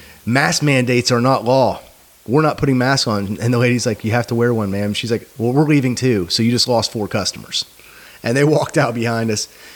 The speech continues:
We found, we found another Cracker Barrel right over the, right over the line into Missouri, and Missouri was a much freer state. I mean, I actually got to see,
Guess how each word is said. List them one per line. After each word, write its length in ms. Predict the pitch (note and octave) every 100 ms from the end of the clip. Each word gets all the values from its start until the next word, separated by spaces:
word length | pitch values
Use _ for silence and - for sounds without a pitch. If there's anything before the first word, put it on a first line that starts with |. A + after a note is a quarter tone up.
| -
We 120 | D#3
found, 300 | D#3 F#3 F3 E3+
we 60 |
found 160 | E3+ F3
another 160 | E3+ D#3+
Cracker 260 | D3+ C#3+
Barrel 240 | C#3 C#3+ C#3+
right 220 | C3 C3+
over 160 | C#3
the, 160 | D3 D3 -
right 200 | B2+ C#3
over 160 | C#3+ D3
the 80 |
line 320 | C#3 C3+ C#3 C#3
into 360 | C#3 C3+ B2+ - - - - B2
Missouri, 680 | D3 B2 C#3 B2+ B2+ B2+ - - - - -
and 120 | C3+
Missouri 340 | C3 C#3 C#3
was 160 | C3+ B2+
a 20 |
much 360 | C3+ C3 - -
freer 360 | - - B2+ B2+
state. 440 | - A2+ G#2+ A2+ - - - - - A#2
I 80 | C3
mean, 280 | C3 B2+ G#2+ - - - -
I 120 | C3
actually 260 | D3+ - C#3+
got 180 | C#3 C3+
to 80 |
see, 520 | C3+ D3 C#3+ C#3+ C#3+